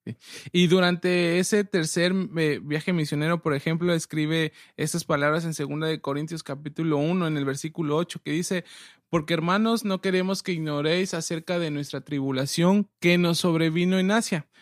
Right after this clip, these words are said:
pues fuimos abrumados sobremanera más allá de nuestras fuerzas, de tal modo que aún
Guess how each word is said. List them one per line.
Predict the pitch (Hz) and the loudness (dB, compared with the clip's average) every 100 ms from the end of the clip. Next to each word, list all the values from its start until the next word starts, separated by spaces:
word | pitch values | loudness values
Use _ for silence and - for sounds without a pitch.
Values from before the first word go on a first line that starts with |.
| _ - | _ 2
pues | 165 - | 2 6
fuimos | 190 208 208 | 6 6 6
abrumados | 196 160 156 170 196 196 | 4 4 2 4 4 4
sobremanera | 185 151 147 147 156 170 190 | 2 2 2 0 0 0 0
más | 175 165 170 - | -2 0 2 2
allá | 190 170 170 | 0 2 2
de | 175 | 4
nuestras | 160 143 147 - | 2 -2 -6 -4
fuerzas, | 175 190 208 180 - | -2 -2 -4 -6 -4
de | 151 | 0
tal | 160 180 196 220 | 2 2 4 4
modo | 233 220 190 180 | 6 6 4 2
que | - | 0
aún | 165 175 208 226 | 2 4 2 0